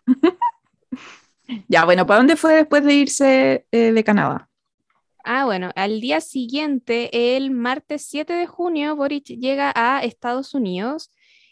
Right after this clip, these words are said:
Speaker 2: y, bueno, lo primero que hizo fue reunirse con el alcalde de la ciudad de Los Ángeles, Eric Garcetti, supongo que se dice su apellido, y asiste a una presentación con expertos sobre estrategias y políticas para manejo del agua y la sequía en zonas urbanas,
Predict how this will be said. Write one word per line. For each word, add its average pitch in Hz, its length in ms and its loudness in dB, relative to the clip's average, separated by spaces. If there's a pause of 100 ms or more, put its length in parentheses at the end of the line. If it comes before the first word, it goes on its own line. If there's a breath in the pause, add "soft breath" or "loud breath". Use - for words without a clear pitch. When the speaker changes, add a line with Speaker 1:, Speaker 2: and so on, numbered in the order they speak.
(100)
Speaker 2:
y, 269 460 -2
bueno, 202 260 0
lo 196 140 -2
primero 220 360 -4
que 262 160 -4
hizo 269 320 -4
fue 269 140 -6
reunirse 254 520 -4
con 247 200 -2
el 254 120 -2
alcalde 233 680 -4
de 247 100 -4
la 226 140 -2
ciudad 214 280 -8
de 233 100 -4
Los 240 300 -8
Ángeles, 262 800 -6
Eric 226 400 -4 (600)
Garcetti, 175 640 -6
supongo 247 420 -6
que 247 120 -8
se 240 120 -10
dice 240 200 -8
su 247 140 -10
apellido, 226 560 -8 (680)
y 262 300 -4
asiste 262 440 -4
a 285 60 0
una 277 140 -2
presentación 254 680 -6
con 254 280 -2
expertos 262 640 -6
sobre 262 240 -4
estrategias 254 720 -6
y 254 100 -2
políticas 262 580 -2
para 262 220 0
manejo 262 420 -2
del 233 200 -4
agua 262 340 -4
y 247 120 -8
la 269 120 -4
sequía 254 360 -8
en 262 60 -4
zonas 262 380 -6
urbanas, 240 720 -8